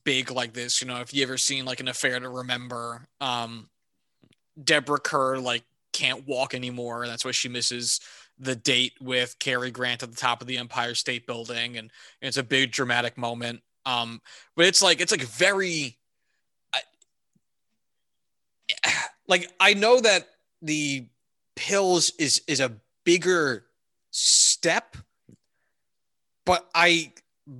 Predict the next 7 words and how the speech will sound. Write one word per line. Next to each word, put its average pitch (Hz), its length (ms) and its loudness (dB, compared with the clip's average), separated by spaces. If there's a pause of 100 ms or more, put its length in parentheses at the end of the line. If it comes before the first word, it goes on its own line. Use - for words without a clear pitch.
believe 147 560 -2
it. 165 160 2 (1120)
It 180 160 2
felt 208 360 4 (280)
less 156 520 2
melodramatic 135 920 2
here. - 640 -10